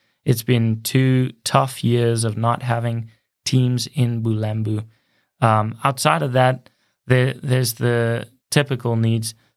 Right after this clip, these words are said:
Um, so we are prepping the next shipping container to go out to Bulembu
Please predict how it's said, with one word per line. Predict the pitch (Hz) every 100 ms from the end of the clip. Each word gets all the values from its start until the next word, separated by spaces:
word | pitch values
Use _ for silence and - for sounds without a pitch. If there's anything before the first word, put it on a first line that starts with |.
| -
Um, | 117 107 107 107 110 -
so | 120 110
we | 113 123
are | 120 113
prepping | 110 131 123 123 120 110
the |
next | 110 120 117 -
shipping | - 123 123 117
container | 113 113 113 113 110 110
to | 117
go | 113 113
out | 113 110 - -
to | - 117
Bulembu | 113 110 110 110 113 110